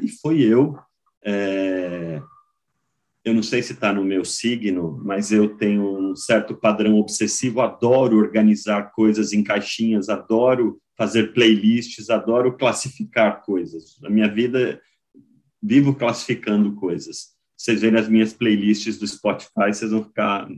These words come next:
malucos a quantidade de coisas que tem lá. Mas, enfim,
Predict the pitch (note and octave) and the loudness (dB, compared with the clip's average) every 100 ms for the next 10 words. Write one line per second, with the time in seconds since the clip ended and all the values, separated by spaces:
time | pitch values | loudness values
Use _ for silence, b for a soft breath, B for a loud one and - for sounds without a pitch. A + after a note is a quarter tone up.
0 | - - G#2+ G#2+ G#2+ G#2+ G#2+ G#2+ - G#2+ | -20 -6 0 2 2 0 -2 -6 -2 -4
1 | - G#2+ G2 F#2+ G#2 G2+ F#2+ F2 - A2+ | -2 -2 -2 -4 -10 -8 -8 -8 -4 -4
2 | - - B - B2+ C#3 C#3+ A2 F2+ | -4 -12 B -2 2 2 2 0 -2